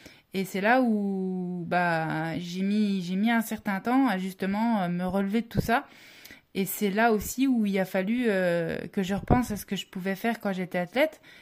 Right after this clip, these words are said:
Et il a fallu que je me reconstruise, que je me dise, Bon, Estelle, tu fais la même chose, tu te reconcentres, tu te donnes des objectifs de vie. Il a fallu se trouver des nouveaux objectifs de vie.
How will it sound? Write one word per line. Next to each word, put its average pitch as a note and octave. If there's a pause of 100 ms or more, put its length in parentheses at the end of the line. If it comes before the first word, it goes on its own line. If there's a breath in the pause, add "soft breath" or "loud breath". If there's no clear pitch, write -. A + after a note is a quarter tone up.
(140 loud breath)
Et G3
il F#3+
a F3+
fallu F#3+
que G#3
je F#3+
me F#3
reconstruise, C4+
que G3
je F3+
me F3
dise, G#3
Bon, F3
Estelle, E3+ (560 soft breath)
tu -
fais G#3
la F#3+
même F3+
chose, D4
tu -
te -
reconcentres, G3+
tu F#3+
te -
donnes G3
des F#3+
objectifs F#3
de E3
vie. G3+
Il A#3+
a F3+
fallu E3+
se -
trouver F3
des D#3+
nouveaux G3+
objectifs E3+
de D#3+
vie. G3+